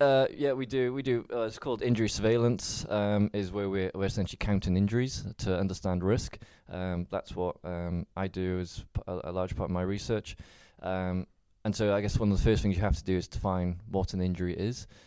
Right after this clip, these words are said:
Um, and it sounds like a really simple question, um,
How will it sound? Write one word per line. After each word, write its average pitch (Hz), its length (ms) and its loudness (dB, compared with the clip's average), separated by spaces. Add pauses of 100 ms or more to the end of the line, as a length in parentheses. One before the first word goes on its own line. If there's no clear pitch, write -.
(240)
Um, 87 320 -2
and 95 100 -2
it 92 60 0
sounds 101 220 0
like 95 140 -2
a 95 40 -2
really 92 160 -2
simple 92 300 -4
question, 98 520 -2 (140)
um, 87 420 -4